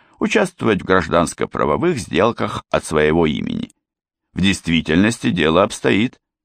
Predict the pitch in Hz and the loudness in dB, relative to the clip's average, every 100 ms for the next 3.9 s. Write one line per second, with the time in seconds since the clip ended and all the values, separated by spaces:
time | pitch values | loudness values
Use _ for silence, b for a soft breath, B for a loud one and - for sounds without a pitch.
0 | _ - 180 - 87 78 85 87 90 101 | _ -2 -2 0 0 2 2 0 -2 -4
1 | - _ _ _ _ B B B 101 98 | -12 _ _ _ _ B B B 2 2
2 | 92 156 - 160 160 123 95 - 76 85 | 0 -2 -2 0 2 2 0 0 0 2
3 | 82 73 73 - 69 65 - - | 2 2 0 -4 -6 -6 -10 -12